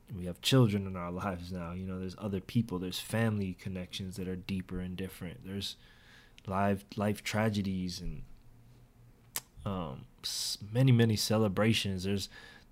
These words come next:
there's, um, sad moments that we have to process and go through. And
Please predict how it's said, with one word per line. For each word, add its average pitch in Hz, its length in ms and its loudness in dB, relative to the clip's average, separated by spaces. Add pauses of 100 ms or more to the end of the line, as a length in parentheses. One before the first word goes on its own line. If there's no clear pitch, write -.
there's, 104 360 4
um, 92 520 -2 (1080)
sad - 760 2
moments 113 580 6
that 95 140 0
we 98 140 0
have 98 180 -4
to 101 80 -6
process 98 720 -2
and 92 160 -4
go 95 180 0
through. 92 460 -2
And 90 380 -6